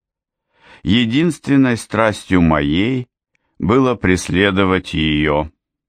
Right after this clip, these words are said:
идти за ней, узнавать, что происходит в её жизни, понимать её искусство, восхищаться им,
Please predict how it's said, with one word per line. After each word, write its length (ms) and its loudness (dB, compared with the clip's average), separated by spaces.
идти 480 -2
за 280 0
ней, 460 -2
узнавать, 640 0
что 300 -2
происходит 880 0
в 60 -6
её 300 -2
жизни, 640 -2
понимать 840 2
её 420 0
искусство, 800 -6
восхищаться 1120 -2
им, 480 0